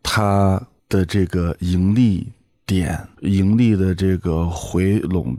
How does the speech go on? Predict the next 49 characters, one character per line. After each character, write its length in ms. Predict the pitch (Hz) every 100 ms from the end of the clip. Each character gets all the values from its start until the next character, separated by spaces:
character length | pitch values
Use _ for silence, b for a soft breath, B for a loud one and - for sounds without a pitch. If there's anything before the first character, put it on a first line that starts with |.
| -
就 160 | 101
是 120 | 92 90
资 160 | -
金 180 | 110 120
回 180 | - 95
笼 180 | 98 69
的 100 | 78
这 100 | 90
个 100 | 92
时 240 | - 92
间， 380 | 90 113 117 117
未 160 | 127 131
来 220 | 95 95
的 160 | 95 98
这 240 | 98 98
个 240 | 90 92 90
叫 220 | 98 92
做 180 | 90 92
是 460 | 85 - 90 80 -
方 360 | - 117 123 127
向， 360 | - 113 62 50
或 240 | - 107
者 120 | 92
说 160 | 92 101
是 80 | 98
未 220 | 110 107
来 180 | 98 98
最 260 | - 117 101
终 400 | 117 120 123 123
我 200 | - 78
们 160 | 95
作 160 | 92 107
为 100 | 98
投 220 | - 92
资 180 | 98 117
人 180 | 95 104
退 320 | - - 117
出 420 | 90 123 135 135 120
的 140 | 95
时 160 | 95 -
间 180 | 107 110
周 160 | 117 113
期 160 | 120
和 180 | 113 98
退 180 | - 104
出 160 | -
的 100 | 107
方 280 | 98 120 131
式， 280 | 135 113